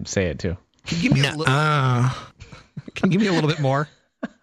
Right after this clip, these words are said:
Speaker 1: No, I will not, 'cause I know it will be recorded and played over and over again.
Speaker 2: Bitter!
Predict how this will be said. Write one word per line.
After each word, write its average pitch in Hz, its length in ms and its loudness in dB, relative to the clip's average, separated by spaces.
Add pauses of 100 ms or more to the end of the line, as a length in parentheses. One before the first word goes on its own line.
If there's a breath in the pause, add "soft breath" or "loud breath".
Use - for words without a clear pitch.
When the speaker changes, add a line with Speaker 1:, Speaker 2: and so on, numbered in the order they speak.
(760 loud breath)
Speaker 1:
No, 123 220 2
I 120 120 2
will 120 180 2
not, 127 420 0
'cause 139 160 0
I 123 100 0
know 131 200 2
it 123 40 -4
will 135 120 2
be 135 140 0
recorded 135 420 -2
and 123 80 -2
played 110 240 0
over 135 460 0
and 123 180 -2
over 120 300 0
again. 101 400 -4 (280 loud breath)
Speaker 2:
Bitter! 277 440 -2